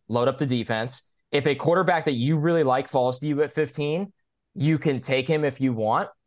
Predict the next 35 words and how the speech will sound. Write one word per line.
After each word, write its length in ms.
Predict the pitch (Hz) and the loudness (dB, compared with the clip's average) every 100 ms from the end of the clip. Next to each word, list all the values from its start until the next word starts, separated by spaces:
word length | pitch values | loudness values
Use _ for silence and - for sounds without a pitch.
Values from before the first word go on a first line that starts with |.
| _ _ _ _ _ _ _ | _ _ _ _ _ _ _
But 360 | 120 151 147 - | -2 2 0 -2
that's 220 | 135 135 | -2 0
another 300 | 139 139 151 | 0 2 2
opportunity 560 | 143 131 131 - 139 131 | 2 0 -4 -4 -4 -2
to 200 | 120 - | -2 -2
add 300 | 113 120 127 | -2 0 0
another 320 | 120 117 135 | 0 0 0
player, 300 | 131 127 120 | 0 0 2
or 100 | 131 | 0
you 80 | 120 | -2
could 120 | 104 | -6
trade 300 | - 131 127 | -4 0 2
out 140 | 123 110 | 2 -2
of 80 | |
fifteen. 380 | - 117 - 123 | -4 -8 -4 -2
If 100 | 127 | 0
that 240 | 180 170 - | 0 -2 -4
scenario's 580 | - 127 120 113 104 | -2 0 0 0 -2
there, 220 | - 101 107 | -2 0 0
that 160 | 117 | -2
scenario 300 | - 123 110 | -2 -2 -2
might 180 | 101 98 | -2 -4
be 60 | 101 | -4
a 40 | |
little 220 | 98 95 | -2 -2
unlikely. 580 | 92 92 92 110 131 139 - _ _ _ | -2 -4 -4 -2 -2 -2 -12 _ _ _
If 120 | - 139 | -4 0
you 100 | 170 | 2
wanna 180 | 196 | 0
take 180 | 196 196 | 0 0
a 40 | 170 | 0
developmental 640 | 139 135 160 151 151 151 | 0 2 2 0 -2 -2
guy, 380 | 110 113 117 147 | 0 0 2 2
you 340 | 185 120 160 | -2 -4 -2
have, 240 | 190 220 | 0 -2